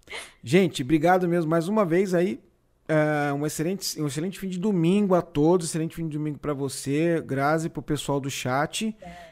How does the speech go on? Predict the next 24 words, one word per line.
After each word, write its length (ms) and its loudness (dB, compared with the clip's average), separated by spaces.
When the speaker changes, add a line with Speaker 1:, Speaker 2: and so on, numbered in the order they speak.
Speaker 1:
Uma 160 0
excelente 420 -4
semana 640 2
também 400 -2
completa 680 -4
de 120 -6
realizações 800 -4
e 40 -6
coisas 420 -4
boas 360 -4
e 60 -4
surpresas 600 -8
boas 540 -2
e 40 -8
ganhar 260 -6
na 100 -4
Mega 240 -4
Sena, 360 -4
ganhar 140 -2
no 60 -6
Jogo 100 -4
do 120 -8
Bicho. 460 0
Speaker 2:
Opa. 200 -12